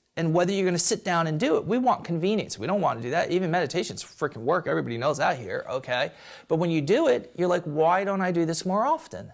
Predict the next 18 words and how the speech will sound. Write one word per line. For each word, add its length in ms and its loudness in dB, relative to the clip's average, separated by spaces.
Why, 360 2
why? 400 2
I 140 0
love 320 2
this. 240 -6
This 100 -6
feels 240 0
so 140 0
good." 420 0
And 100 2
then 200 4
you 180 2
slip 320 0
into 140 2
life 260 2
and 80 -4
you 60 -4
forget. 600 -2